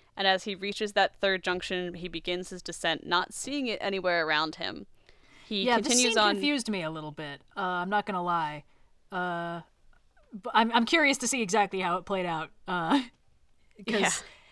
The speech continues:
Speaker 2: th-, there was sort of the question of, like, where is he in relation to the alien? Like, that's the scary part of this scene. Um, and there really are only a few places where the alien could be. So
Speaker 1: Mm-hmm.
Speaker 2: it's weird that A, he doesn't see it, B, it's not entirely clear where it is.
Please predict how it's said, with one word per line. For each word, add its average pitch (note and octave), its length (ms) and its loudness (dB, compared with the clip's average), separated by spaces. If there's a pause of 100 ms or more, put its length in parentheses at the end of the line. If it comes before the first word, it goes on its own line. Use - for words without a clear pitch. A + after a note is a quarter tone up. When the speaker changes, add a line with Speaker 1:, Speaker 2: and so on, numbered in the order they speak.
(180)
Speaker 2:
th-, B3+ 180 2
there D4 140 10
was E4 180 6
sort D#4 180 6
of B3 100 4
the A3+ 80 2
question B3 380 4
of, G#3 80 2
like, G#3+ 180 4
where A3 240 2
is A3 140 2
he A3+ 100 0
in G#3 80 0
relation F#3+ 340 0
to F3 60 -6
the F#3 140 -2
alien? F3+ 320 -2
Like, E3 200 -8
that's F#3+ 340 4
the E3+ 240 -4
scary F3 440 -6
part E3 340 -2
of E3+ 160 -6
this E3 160 -6
scene. G3 460 -2 (500)
Um, F#3 420 6 (460)
and A#3 160 4
there B3+ 80 8
really F4 260 6
are A#3 140 12
only C4+ 220 6
a F#3+ 40 2
few A#3+ 220 -4
places A#3 540 -2
where G3 120 0
the F#3+ 120 -2
alien F#3 360 -2
could D#3+ 240 -10
be. G#3 380 2 (720)
So F3+ 220 2
Speaker 1:
Mm-hmm. F#3+ 80 2
Speaker 2:
it's - 200 -8
weird G3+ 640 2
that F#3+ 220 -4 (120)
A, A#3+ 200 4
he A#3 120 -4
doesn't G3+ 240 0
see G#3 160 -2
it, F#3+ 180 -4
B, G3 420 -2
it's G3+ 140 -6
not F#3+ 180 2
entirely F3+ 320 -2
clear F#3 200 -4
where F3+ 160 -2
it F3 80 -4
is. E3+ 340 -6